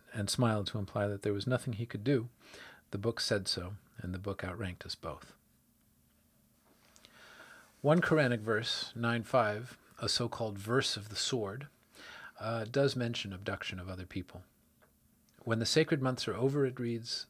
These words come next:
"slay the idolaters," which means the infidels, "wherever you find them.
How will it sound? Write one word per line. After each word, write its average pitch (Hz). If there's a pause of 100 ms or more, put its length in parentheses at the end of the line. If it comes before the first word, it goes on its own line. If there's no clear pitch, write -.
"slay 123
the 113
idolaters," 95 (120)
which 104
means 95 (760)
the 113
infidels, - (440)
"wherever 110
you 104
find 98
them. 98